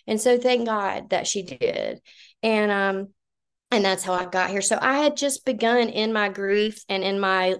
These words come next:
alone, in my loneliness, and in raising now two teenagers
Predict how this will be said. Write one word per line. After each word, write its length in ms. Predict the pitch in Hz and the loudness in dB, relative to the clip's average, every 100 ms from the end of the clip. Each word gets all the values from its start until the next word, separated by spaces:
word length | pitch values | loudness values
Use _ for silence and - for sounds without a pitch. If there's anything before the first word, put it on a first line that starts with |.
| 190 | 0
alone, 640 | 190 180 180 190 202 214 - | 0 0 0 0 -2 -6 -6
in 180 | 202 185 | -6 -4
my 100 | 175 | -2
loneliness, 800 | 165 170 208 233 233 226 220 - | 0 2 2 4 2 0 -2 -4
and 100 | 180 | -4
in 220 | 175 170 175 - - | -4 -6 -8 -18 0
raising 520 | 208 226 233 202 196 190 | 4 4 4 0 -2 -4
now 280 | 202 196 214 | -2 0 0
two 240 | 214 233 | -2 -4
teenagers 800 | 226 208 214 220 220 233 240 240 | -4 -2 0 0 0 -2 -4 -4